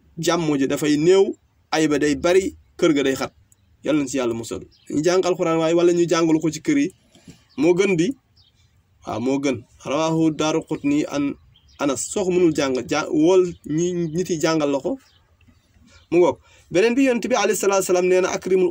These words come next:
العلماء." Yéen sama xeet, teral leen borom xam-xam yi.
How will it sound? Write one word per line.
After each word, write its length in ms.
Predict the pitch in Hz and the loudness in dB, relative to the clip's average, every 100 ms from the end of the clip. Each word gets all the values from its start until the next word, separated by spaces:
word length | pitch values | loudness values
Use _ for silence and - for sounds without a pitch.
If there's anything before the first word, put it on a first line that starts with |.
| 175 | 2
العلماء." 340 | 175 170 147 - _ _ _ | 2 2 -2 -6 _ _ _
Yéen 300 | 151 180 202 277 _ _ _ _ _ _ _ _ - | 2 4 4 -2 _ _ _ _ _ _ _ _ -10
sama 260 | - 185 | -4 -2
xeet, 240 | - 170 156 _ _ _ _ _ | -2 -2 -2 _ _ _ _ _
teral 220 | - 175 180 | 0 4 4
leen 140 | 170 | 4
borom 200 | 156 156 | 2 0
xam-xam 300 | 151 143 135 | -2 -4 -2
yi. 80 | 131 | -2